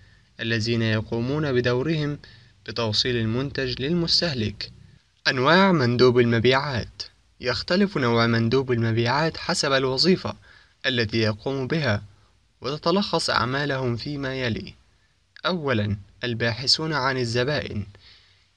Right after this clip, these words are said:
يقوم مندوب المبيعات بإيجاد العملاء وإتمام البيع، كما يحاولون زيادة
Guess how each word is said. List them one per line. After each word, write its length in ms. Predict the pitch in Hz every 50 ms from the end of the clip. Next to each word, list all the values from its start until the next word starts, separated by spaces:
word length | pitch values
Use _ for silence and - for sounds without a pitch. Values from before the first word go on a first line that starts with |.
| _ -
يقوم 420 | - 135 - - 180 208 214 202 160
مندوب 420 | 131 123 120 113 123 120 113 117
المبيعات 720 | 113 110 110 110 107 113 110 113 120 143 156 151 143 -
بإيجاد 540 | 127 127 120 120 120 120 120 151 165 165 143
العملاء 640 | 135 120 117 113 117 120 123 127 139 139 113 - - - - - _ _ _ -
وإتمام 580 | 131 120 123 120 - - 131 135 147 147 139
البيع، 400 | 131 127 123 139 147 160 160 139 - - - - _ _ _ _ _ -
كما 260 | - 127 123 117 113
يحاولون 760 | 113 110 107 - - 131 131 123 127 135 156 170 175 160 139
زيادة 400 | 131 123 127 131 143 147 147 139